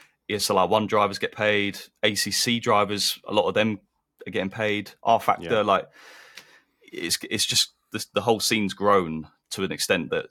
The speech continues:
Speaker 1: that, you know, when I first started, there was probably, like,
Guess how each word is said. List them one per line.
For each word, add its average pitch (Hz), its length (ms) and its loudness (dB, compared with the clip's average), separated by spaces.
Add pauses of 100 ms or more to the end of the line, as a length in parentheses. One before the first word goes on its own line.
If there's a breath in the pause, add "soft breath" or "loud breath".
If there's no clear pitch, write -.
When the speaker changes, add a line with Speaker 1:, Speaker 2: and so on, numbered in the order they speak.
(160)
Speaker 1:
that, 92 200 2
you 101 80 -2
know, 82 100 0
when 104 160 2
I 101 80 4
first 107 380 2
started, 76 320 0
there 90 80 -4
was 85 120 -8
probably, 82 320 -4
like, 78 340 -2